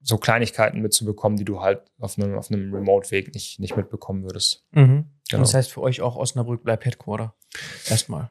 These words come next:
Speaker 1: Äh, Osnabrück bleibt Headquarter. Ähm, dadurch, jetzt, dass wir jetzt gerade eigentlich die, die U-S-A-Expansion, äh, weiterverfolgen, ähm, werden wir halt, ähm, in absehbarer Zukunft, äh, auch unseren ersten U-S-Standort, ähm,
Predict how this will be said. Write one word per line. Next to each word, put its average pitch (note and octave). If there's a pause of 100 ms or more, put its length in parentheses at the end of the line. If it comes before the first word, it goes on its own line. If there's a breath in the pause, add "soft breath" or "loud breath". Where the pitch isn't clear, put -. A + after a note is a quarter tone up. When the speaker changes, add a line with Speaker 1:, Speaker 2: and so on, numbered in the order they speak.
(140)
Speaker 1:
Äh, C3
Osnabrück C#3
bleibt A#2+
Headquarter. D#3 (120)
Ähm, A#2 (180)
dadurch, A#2
jetzt, -
dass -
wir A2+
jetzt G#2+
gerade G#2+
eigentlich A2
die, G#2+
die A#2
U-S-A-Expansion, A2+
äh, G#2+
weiterverfolgen, A2
ähm, G2+
werden G#2
wir G2+
halt, G#2+ (100)
ähm, G2 (340)
in A#2+
absehbarer G#2+
Zukunft, B2
äh, -
auch G#2+
unseren G#2+
ersten A2+
U-S-Standort, A#2 (100)
ähm, G#2